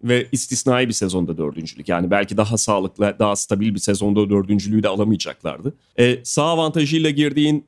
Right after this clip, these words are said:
playoff'ta sınırdın, gördün. Dolayısıyla ben hani burada hücumu biraz kuvvetlendirme pahasına o savunma tarafından ödün vermeyi çok da şey görmüyorum.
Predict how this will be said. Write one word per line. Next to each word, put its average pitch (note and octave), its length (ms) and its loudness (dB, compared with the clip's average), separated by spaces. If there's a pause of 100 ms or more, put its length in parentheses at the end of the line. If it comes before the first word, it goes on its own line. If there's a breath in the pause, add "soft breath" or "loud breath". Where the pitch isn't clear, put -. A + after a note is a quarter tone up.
playoff'ta C#3+ 640 0
sınırdın, D3 520 2
gördün. C3 420 0 (220)
Dolayısıyla F3 540 0
ben G#3 140 2
hani G3+ 380 0
burada F#3+ 480 0 (280)
hücumu D3+ 380 2
biraz G3 260 2
kuvvetlendirme F3 760 0
pahasına E3 640 2 (120)
o D#3 280 2
savunma D#3 460 0
tarafından D#3+ 520 0
ödün E3+ 240 2
vermeyi E3 360 -2
çok F3 260 0
da E3 40 2
şey D3+ 260 2
görmüyorum. C3+ 500 0